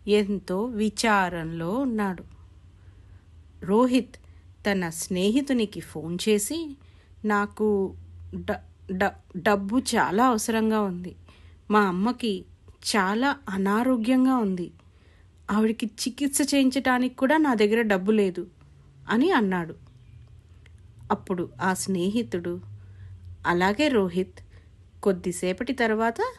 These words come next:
మళ్ళీ నాకు ఫోన్ చేయి," అన్నాడు. కొద్దిసేపటి తరువాత ఫోన్ చేస్తే అతని ఫోన్ స్విచ్ ఆఫ్ అయి ఉంది. రోహిత్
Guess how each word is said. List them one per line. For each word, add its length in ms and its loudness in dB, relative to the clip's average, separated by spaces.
మళ్ళీ 300 4
నాకు 220 4
ఫోన్ 320 -2
చేయి," 140 -4
అన్నాడు. 400 2
కొద్దిసేపటి 800 0
తరువాత 680 -2
ఫోన్ 260 -4
చేస్తే 460 -2
అతని 300 2
ఫోన్ 480 -2
స్విచ్ 360 0
ఆఫ్ 240 2
అయి 200 2
ఉంది. 340 -2
రోహిత్ 460 2